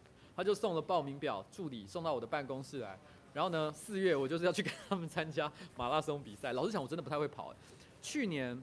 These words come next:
啊，不是今年，呃，今年的年初我有参加一个 Red Bull 举办的马拉松比赛，然后当天我跟 Duncan 还有跟肖高一起跑，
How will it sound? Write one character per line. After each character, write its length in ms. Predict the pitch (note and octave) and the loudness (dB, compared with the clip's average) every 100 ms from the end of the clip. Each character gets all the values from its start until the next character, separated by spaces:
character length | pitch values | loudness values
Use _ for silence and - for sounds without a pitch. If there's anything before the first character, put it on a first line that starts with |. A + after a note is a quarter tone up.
| - - | -10 -4
啊， 60 | F3+ | -2
不 80 | A#3 | -2
是 80 | |
今 220 | G3+ B3 B3+ | -4 -2 -2
年， 260 | C#3+ A2+ A#2+ - - - - - - - - - - - - - - | -2 -4 -8 -14 -20 -20 -20 -20 -20 -20 -20 -20 -20 -20 -20 -10 0
呃， 340 | D#3+ D3+ D3+ | 4 4 2
今 260 | D3 B3+ C#4 | 0 -2 0
年 240 | G3+ F#3 | 2 2
的 220 | F#3 F3 E3+ | 4 4 4
年 240 | D#3+ F3 | 0 -2
初 340 | - G#3 G#3 D#3+ | -2 -2 -2 0
我 80 | F#3 | 2
有 100 | D3 | 0
参 260 | C#3+ F3+ | 0 -4
加 280 | F3 F#3 F3+ | 2 2 4
一 100 | D#3 | 0
个 200 | D3 D#3 | 0 0
Red 200 | C#3 F3 | 4 2
Bull 160 | F3+ F#3 | 2 -4
举 160 | B2+ B2 | -4 -4
办 160 | D#3 | -4
的 80 | C#3 | -2
马 140 | B2 | -2
拉 140 | B2+ C#3+ | -2 0
松 200 | D3+ D3 | -2 -4
比 160 | A#2+ | -8
赛， 300 | F#2+ - A2+ - - - - | -6 -4 -4 -6 -18 -14 0
然 100 | E3+ | 0
后 60 | |
当 240 | A3+ A3+ A#3+ | 4 2 4
天 200 | A3 G#3+ | 2 4
我 100 | C#3+ | 2
跟 340 | F#3 F3+ F#3 E3 | 6 4 4 2
Duncan 520 | F#3+ F#3+ F#3 E3+ B2+ G#2 | 4 4 0 -2 -2 -4
还 180 | B2+ D3 | -2 0
有 280 | D#3+ D3+ C3+ | 2 2 2
跟 300 | C3+ D#3+ D#3+ | 0 0 0
肖 240 | D#3 E3+ E3+ | 2 4 4
高 300 | C3+ A#2+ C#3 | 2 2 0
一 80 | |
起 160 | D#3+ C#3 | -4 -6
跑， 280 | - G2 | -4 -6